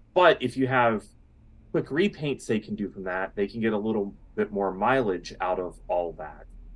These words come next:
And Canary Ann, to me, would be a much better thing to have than just, like, a Night Force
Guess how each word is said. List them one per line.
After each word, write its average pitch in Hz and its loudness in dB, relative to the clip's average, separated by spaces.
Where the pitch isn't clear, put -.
And 110 0
Canary 127 2
Ann, 101 0
to - -16
me, 110 -2
would 92 -4
be 90 -8
a 90 -10
much 120 -2
better 95 0
thing 90 -8
to 87 -10
have 82 -8
than 101 2
just, 98 -2
like, 90 -4
a 90 -6
Night 95 -4
Force - -12